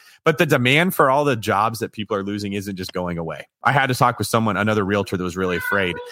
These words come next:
Like, what if all these people lose their jobs? You know, I'm like, and businesses close down. I said, "Okay, give me an example of a business that would close down." "Okay, well, like, the sandwich shop down the street. Like, what if they have to lay everyone off and they close their doors?"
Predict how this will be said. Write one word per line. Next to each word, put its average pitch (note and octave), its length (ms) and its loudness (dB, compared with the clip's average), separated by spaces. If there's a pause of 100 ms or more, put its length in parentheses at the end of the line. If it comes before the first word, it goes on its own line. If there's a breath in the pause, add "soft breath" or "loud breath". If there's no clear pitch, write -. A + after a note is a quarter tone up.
(380 loud breath)
Like, A2 160 0
what C#3+ 120 4
if D3+ 140 2
all C#3 100 4
these C3+ 140 0
people A2+ 260 0
lose G#2 220 0
their G2 140 0
jobs? E2+ 480 -4
You F2 80 -8
know, F#2 120 -4
I'm F#2+ 80 -4
like, F2 280 -6
and F#2+ 160 -4
businesses G2 420 -4
close E2+ 220 -4
down. E2 240 -8
I - 20 -12
said, F#2 160 -2
"Okay, G#2+ 180 2
give G2+ 160 0
me C3 60 4
an B2+ 40 6
example G#2 440 4
of F2 80 0
a F2+ 60 2
business F2 400 -2
that F2+ 120 -4
would F2 140 -12
close F2 260 -6
down." D2+ 260 -12
"Okay, G#2+ 160 -4
well, G2+ 120 0
like, G2+ 160 0
the A2+ 80 -4
sandwich B2+ 460 2
shop E2+ 340 0
down F#2+ 160 2
the F#2 80 -4
street. F#2+ 320 -4
Like, - 140 -14
what G#2+ 120 0
if A2 120 0
they G2+ 120 4
have F#2 140 0
to F#2+ 80 -4
lay F#2+ 140 2
everyone F2+ 240 0
off F2 180 2
and E2+ 100 -6
they E2 60 -2
close E2+ 260 0
their E2+ 140 -2
doors?" E2 320 -8